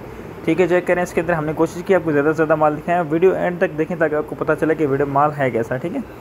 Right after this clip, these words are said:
तो ये पूरा एक, हम one side से माल उठा रहे हैं, जैसे रखा हुआ है ऐसे उठा रहे हैं, इसमें कोई हमने setting wetting नहीं की हुई। किसी भी भाई को ये मिली, माल चाहिए तो मिल जाएगा। कम से कम सौ पीस का आप ऑर्डर इसके अंदर कर सकते हैं।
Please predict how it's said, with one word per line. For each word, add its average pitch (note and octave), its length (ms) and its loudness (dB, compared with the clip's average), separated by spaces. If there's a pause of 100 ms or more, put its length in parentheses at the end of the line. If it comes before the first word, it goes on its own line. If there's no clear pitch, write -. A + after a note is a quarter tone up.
(400)
तो D3+ 60 0
ये E3 120 6
पूरा F#3+ 260 4
एक, F3+ 220 -2 (380)
हम D#3 300 -4
one E3 140 0
side F3+ 220 -2
से F#3 120 -4
माल D#3 200 2
उठा D3+ 240 2
रहे F3 120 2
हैं, E3 60 -6
जैसे D#3 220 -2
रखा D#3+ 220 -2
हुआ E3 100 4
है D3+ 60 2
ऐसे D#3 140 -4
उठा D3+ 240 2
रहे C#3+ 100 0
हैं, D#3+ 60 -4
इसमें D3+ 200 -10
कोई E3 160 0
हमने D3+ 160 -4
setting D#3 320 -2
wetting C#3+ 220 -4
नहीं D3+ 140 0
की D#3 120 2
हुई। D#3 160 2 (480)
किसी G3+ 260 -2
भी G3+ 80 2
भाई D#3+ 220 2
को E3+ 60 0
ये D#3+ 140 0
मिली, D3+ 220 -2 (460)
माल D3 240 4
चाहिए D#3 240 -2
तो D3 100 -6
मिल C#3 160 -4
जाएगा। C#3+ 240 -2
कम F3 120 0
से F3 120 -4
कम E3 140 -2
सौ D3+ 160 0
पीस C#3+ 180 -2
का C#3 100 4
आप C3 80 2
ऑर्डर C#3 180 2
इसके C3+ 200 -2
अंदर C#3 200 0
कर B2+ 220 0
सकते C3+ 340 -6
हैं। C#3 200 -4